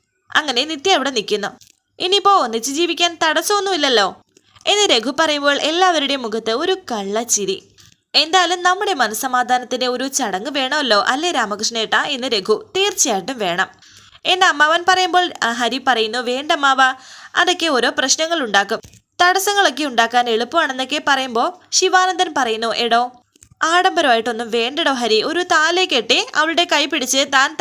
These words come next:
തന്റെ ജീവിതത്തിൽ കൊണ്ടുവാ. ഞങ്ങളുടെയൊക്കെ ഒരു സന്തോഷമല്ലേ അത്? എന്തായാലും കുട്ടികളുടെ നിർബന്ധത്തിന് ഒരു ചടങ്ങ് നടത്തിയിട്ടുണ്ട്"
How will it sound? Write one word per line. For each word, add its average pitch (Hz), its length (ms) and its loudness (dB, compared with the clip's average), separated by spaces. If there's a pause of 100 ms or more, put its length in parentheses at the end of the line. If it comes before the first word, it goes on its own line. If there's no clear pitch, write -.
തന്റെ 349 160 -2
ജീവിതത്തിൽ 285 480 -4
കൊണ്ടുവാ. 330 540 2 (580)
ഞങ്ങളുടെയൊക്കെ 381 500 2
ഒരു 320 120 -2
സന്തോഷമല്ലേ 330 720 2
അത്? 254 240 0 (480)
എന്തായാലും 320 460 2
കുട്ടികളുടെ 277 520 -4
നിർബന്ധത്തിന് 294 640 -4
ഒരു 339 200 -2
ചടങ്ങ് 269 400 -2
നടത്തിയിട്ടുണ്ട്" 302 720 0